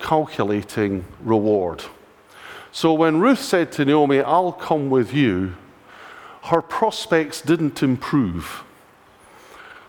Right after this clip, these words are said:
There wasn't any option necessarily that anything was going to get better. I know it did get better, but there wasn't any prospect. And there's, there's an interesting calculation for us,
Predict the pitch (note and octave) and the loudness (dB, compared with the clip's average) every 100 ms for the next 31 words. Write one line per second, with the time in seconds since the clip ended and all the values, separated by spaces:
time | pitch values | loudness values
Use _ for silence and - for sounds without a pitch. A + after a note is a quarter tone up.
0 | - C3+ E3+ G3+ F#3+ F3 - E3 E3 D3+ | -2 2 4 2 0 -4 0 2 4 2
1 | - D3+ - - B2+ A2 G2+ - - - | 0 -4 -4 -4 0 0 -2 -8 -14 0
2 | B2+ E3 - C#3+ - - E3 A#2+ G#2 A#2 | 2 2 -2 -8 -4 0 0 0 -2 -2
3 | - D#3+ E3 C3+ C3+ B2+ B2 G#2 A#2 G#2 | -2 0 0 -2 -2 0 0 0 -2 -2
4 | G#2 A2 G#2+ G2 G2+ B2 C#3 F3+ G3+ B2 | -2 -2 -2 -6 -2 0 2 2 2 -2
5 | F#2+ E3 C#3 G2+ G#2 F#2 F2 E2+ - G#2+ | 0 0 0 -4 -2 -2 -4 -10 -4 -4
6 | B2 - - - - - - - - _ | -4 -8 -20 -20 -20 -20 -20 -20 -20 _
7 | _ _ _ A2+ B2+ C3+ G3+ G3+ E3 D#3 | _ _ _ -2 -2 0 -2 -2 -2 0
8 | D#3 C3+ - - - F2 D2 - - - | 0 -2 -8 -8 -8 -10 -10 -16 -20 -20
9 | - - - - - - - E3+ A#3+ D4+ | -20 -20 -20 -20 -20 -6 -2 -2 0 0
10 | C4+ - - - - D3 C4 D#4 G#3+ G3 | 0 -6 -16 -18 -8 2 2 4 2 0
11 | A3 A#3 - G3 - - D3+ - E3+ D#3+ | 2 0 2 -2 0 -2 -2 -2 -2 -2
12 | - C3 C#3 B2+ - G2 - A#2+ A#2 - | -2 0 0 -2 -6 -6 -2 0 0 -2
13 | - - | -12 -16